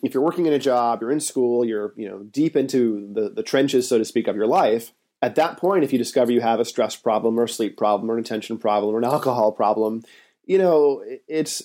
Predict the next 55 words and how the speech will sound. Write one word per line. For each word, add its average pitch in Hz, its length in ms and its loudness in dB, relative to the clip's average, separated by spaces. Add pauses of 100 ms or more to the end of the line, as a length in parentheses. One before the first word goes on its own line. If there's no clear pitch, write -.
it's 143 180 2
a 151 60 4
little 160 320 4
easy 170 320 2
to 139 80 2
say, 139 180 0
"Okay, 202 300 0
well, 208 140 2
change 226 360 0
your 220 100 2
life. 196 380 0
Give 147 140 0
yourself 160 260 0
a 143 60 -2
job 139 400 0
where 131 80 2
you 131 60 2
don't 147 180 -2
have - 340 -8
to 143 80 -4
do 123 500 2 (360)
the 123 60 -8
things 123 240 -2
that 113 80 -4
are 117 40 -2
stressful 113 460 -2
or 107 120 2
overwhelming." 101 640 -2 (300)
It's - 140 -10
not 240 200 0
practical 147 560 2
for 117 160 -4
everyone. 95 500 -2
I - 20 -16
mean, 104 160 -10
people - 200 -2
find 110 200 -2
themselves 104 480 0
in 92 220 -6 (200)
effortful 131 640 2
performance 117 600 0
environments 117 920 0 (360)
where 120 180 2
they 120 80 0
have 131 220 -2
to - 100 -14
perform 123 420 0
whether 127 240 4
or 123 40 2
not 120 240 -2
they 113 100 0
enjoy 107 320 -2
what 98 120 -4
they're 87 100 -8
doing, 101 320 -8